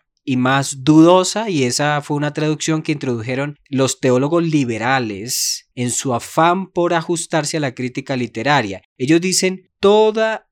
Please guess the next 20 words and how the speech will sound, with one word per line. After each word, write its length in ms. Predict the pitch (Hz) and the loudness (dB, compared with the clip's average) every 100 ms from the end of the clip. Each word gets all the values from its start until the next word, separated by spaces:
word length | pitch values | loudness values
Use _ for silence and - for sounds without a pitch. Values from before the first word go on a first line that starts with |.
| _ | _
escritura 1300 | 175 151 - - 139 131 _ 175 190 185 190 185 _ | -2 -2 -2 -4 -4 -4 _ 0 0 0 -2 -6 _
de 380 | 127 113 123 117 | -20 -2 0 0
Dios 640 | 127 151 170 190 185 - | -2 0 0 -2 -6 -12
es 280 | - 139 143 | -6 -4 -2
inspirada, 920 | 160 151 - 127 110 110 98 80 85 _ _ | -4 -4 -6 -8 -6 -4 -4 -8 -16 _ _
toda 400 | 160 175 185 185 | 4 4 2 -2
palabra 560 | 151 131 135 143 160 | -2 0 0 0 0
de 160 | 160 135 | -2 -4
Dios 300 | 123 131 139 | -4 -6 -6
es 180 | 143 - | -6 -6
inspirada". 800 | 143 - - 107 107 101 85 - _ _ _ | -8 -10 -10 -8 -6 -6 -12 -18 _ _ _
Eh, 420 | 120 120 117 - _ | -2 0 -2 -4 _
y 120 | 143 | 2
aquí 380 | 139 135 - 190 | 2 0 -6 -2
la 200 | 208 196 | -2 0
gran 240 | 185 180 | 0 -2
diferencia 600 | 170 165 147 127 127 175 | -4 -4 -2 -2 -2 -6
con 140 | 160 120 | -6 -8
esta 220 | 117 143 | -8 -10
traducción 680 | 147 151 151 - 131 151 | -8 -8 -6 -8 -8 -10